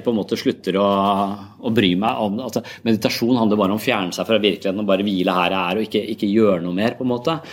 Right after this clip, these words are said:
Men, men jeg tror bare motivasjonen din endrer seg, eh, eh, og den vil ha en annen kvalitet. Så jeg tror at du kommer, eh, ganske vel så langt på den måten, eh, selv om du kommer til å møte de, de spisse albuene, eh, der, der også.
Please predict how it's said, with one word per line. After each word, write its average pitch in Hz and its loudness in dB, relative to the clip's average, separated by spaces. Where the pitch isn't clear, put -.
Men, 120 4
men 117 4
jeg 117 0
tror 131 4
bare 107 4
motivasjonen 110 0
din 123 2
endrer 95 0
seg, 165 -4
eh, 110 0
eh, 110 0
og 107 0
den 113 2
vil 113 0
ha 117 -2
en 139 0
annen 107 -2
kvalitet. 147 -4
Så - 0
jeg 120 2
tror 117 4
at 147 2
du 135 4
kommer, 113 2
eh, 127 4
ganske 110 2
vel 101 0
så 131 2
langt 98 2
på 127 0
den 113 2
måten, 131 0
eh, 113 4
selv 107 0
om 117 0
du 123 -4
kommer 113 0
til 120 0
å 113 4
møte 101 0
de, 107 8
de 110 -4
spisse - -2
albuene, 95 2
eh, 107 -4
der, 110 -2
der 113 0
også. - -10